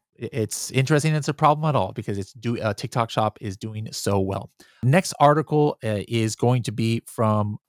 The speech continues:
C B S in Indianapolis, I think. C B S for Indy, it says. It's entitled,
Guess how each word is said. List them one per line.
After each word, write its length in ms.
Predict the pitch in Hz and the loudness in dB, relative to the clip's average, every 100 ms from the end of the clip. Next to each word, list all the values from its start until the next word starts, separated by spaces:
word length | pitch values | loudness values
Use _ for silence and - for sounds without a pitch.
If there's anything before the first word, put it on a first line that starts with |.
| - | -14
C 240 | - 208 | -2 4
B 160 | 202 139 | 6 6
S 320 | - - - - | 2 -4 -10 -4
in 440 | 123 113 107 104 - | 0 0 0 0 2
Indianapolis, 600 | 175 123 165 113 98 98 | 2 4 2 2 -4 -6
I 60 | |
think. 300 | - 113 - _ _ _ | -6 -6 -8 _ _ _
C 160 | - 156 | -4 4
B 100 | 151 | 4
S 120 | 147 | 4
for 200 | - 107 | 2 2
Indy, 240 | 160 135 | 4 4
it 100 | 104 | 0
says. 300 | - 104 104 - _ _ | 2 0 0 -4 _ _
It's 160 | 117 | -6
entitled, 340 | 123 135 123 | -2 0 0